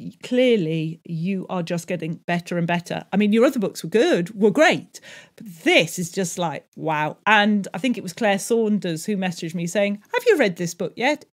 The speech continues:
It, I thought it was brilliant. Thank you for, for the push. Um, wow,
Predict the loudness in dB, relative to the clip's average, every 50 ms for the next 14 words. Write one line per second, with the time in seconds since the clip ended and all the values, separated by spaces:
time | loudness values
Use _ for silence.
0 | _ _ _ _ _ -4 -2 -2 -2 0 0 0 0 0 -4 -4 -6 -6 -4 -4
1 | -4 -2 -2 -4 -4 -6 -8 -14 -20 -18 _ -2 0 0 0 0 -2 -6 -8 -6
2 | -4 -4 -2 -2 -4 -4 -8 -10 -8 -6 -6 -6 -4 -2 0 0 0 -2 -4 -8
3 | -12 -14 -16 -20 -20 -20 -20 -20 -20 -20 _ _ -2 0 2 2 2 2 0 0
4 | -2 -4 -6 _ _ _ _ _ _ _ _ _ _ _ _ _ _ -14 -6 -2
5 | 0 2 4 6 6 6 4 0 -4